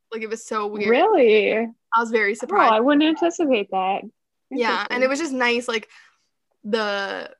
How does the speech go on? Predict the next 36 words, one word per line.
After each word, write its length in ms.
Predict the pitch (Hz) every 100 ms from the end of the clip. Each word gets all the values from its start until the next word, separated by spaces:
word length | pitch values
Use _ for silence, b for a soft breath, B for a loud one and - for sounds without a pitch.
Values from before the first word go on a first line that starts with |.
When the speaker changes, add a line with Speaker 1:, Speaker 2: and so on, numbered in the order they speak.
| _ _ _ _ _ _ _
Speaker 1:
Toronto 380 | - 247 214 220
skyline 640 | 226 214 190 208 196 208 214
is, 120 | 214
like, 140 | 214
in 100 | 240
the 60 | 240
background, 1000 | 262 262 262 254 247 240 240 233 240 240
you 80 | 233
know, 360 | 226 226 226
and, 80 | 226
Speaker 2:
Mm. 20 |
Speaker 1:
like, 140 | 208 -
the 60 |
sun 320 | - 247 226
was 140 | 226 233
setting. 280 | 226 214 247
It 80 |
was 100 | 254
a 80 | 247
nice 0 |
Speaker 2:
Yeah. 360 | 226 208 214 220 - 226 220
Speaker 1:
summer 120 | 214
night, 460 | 214 214 214 214 -
you 80 | 220
know? 380 | 214 208 233 -
So, 160 | -
like, 180 | 226 220
the 80 | 233
vibes 340 | 214 - 202
were 120 | 220 214
Speaker 2:
Oh, 80 |
Speaker 1:
good 80 | 214
Speaker 2:
that's 200 | 247 - - -
Speaker 1:
after 40 |
Speaker 2:
cute. 220 | 208 202
Speaker 1:
that, 120 | -